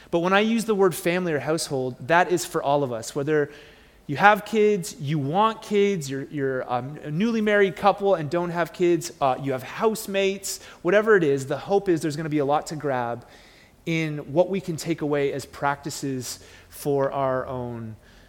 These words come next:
homes. And so when I use that language, I'm not just talking to people with kids. I'm talking about all of us and what we want to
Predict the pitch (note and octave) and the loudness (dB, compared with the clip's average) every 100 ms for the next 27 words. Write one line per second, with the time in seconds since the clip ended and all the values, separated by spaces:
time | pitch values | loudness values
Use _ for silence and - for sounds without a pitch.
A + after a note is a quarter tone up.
0 | - - A3+ E3+ G#2+ G#2 A2 - - - | -20 -6 -2 -2 -4 -12 -14 -12 -12 -16
1 | - - - - D3+ F3 E3+ E3+ A3+ G3 | -20 -20 -10 -6 -2 0 0 2 0 2
2 | F#3+ E3 D#3+ D3+ C#3+ C#3 D3+ D3+ D3 - | 2 2 0 0 2 2 4 2 0 -4
3 | C3+ C#3 B2 - C3 A#2+ A#2+ A2 G#2 - | -4 -4 -8 -8 -10 -6 -6 -6 -10 -14
4 | - C3+ G#2 C#3+ B2 E3 D#3+ C#3+ B2 - | -6 -6 -4 -8 -8 -10 -8 -6 -6 -4
5 | B2+ C#3 C3 A#2+ A2+ B2 B2 C3 B2+ A#2+ | -2 -2 -2 -4 -6 -6 -6 -6 -6 -8
6 | A#2+ - C3 A#2 | -10 -10 -8 -8